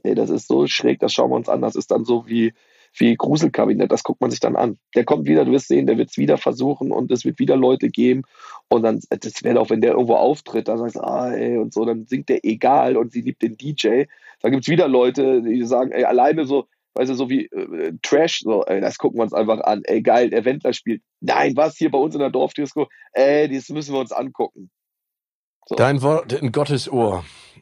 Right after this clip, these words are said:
Speaker 2: Wa-,
Speaker 1: Ja, leider.
Speaker 2: was liebst du, was alle anderen hassen?
Speaker 1: Oh Gott. Wenn ich da jetzt sage, mich, äh, ist es zu, <laughs> ist es ein guter Gag, aber, äh, ich hab da, da hab ich eigentlich,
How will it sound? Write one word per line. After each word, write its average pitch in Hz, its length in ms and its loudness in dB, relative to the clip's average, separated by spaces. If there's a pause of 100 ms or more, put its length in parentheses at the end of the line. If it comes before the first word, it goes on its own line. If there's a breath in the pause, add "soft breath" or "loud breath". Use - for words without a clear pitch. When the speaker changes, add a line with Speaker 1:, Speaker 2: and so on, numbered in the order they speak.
(140)
Speaker 2:
Wa-, 151 340 0
Speaker 1:
Ja, 120 160 0
leider. 127 520 2
Speaker 2:
was 135 340 -2
liebst 214 360 -4
du, 180 120 -4
was 165 160 -2
alle 160 240 -2
anderen 143 400 -4
hassen? 101 360 -8 (800)
Speaker 1:
Oh - 240 -6 (880)
Gott. - 380 0 (720 loud breath)
Wenn 123 140 4
ich 127 80 0
da 131 100 2
jetzt 127 320 0
sage, 135 640 2
mich, 143 400 -8 (560)
äh, 135 260 2
ist 139 180 -6
es - 460 -6
zu, 143 340 -2
<laughs> - 420 -4
ist 151 120 -4
es 143 160 -2
ein 127 100 -4
guter 131 280 4
Gag, 127 360 2
aber, 123 480 2
äh, 110 220 -4
ich - 200 -12
hab 110 140 -10
da, 85 120 -6
da 104 120 -4
hab - 120 -8
ich - 160 -18
eigentlich, - 420 -16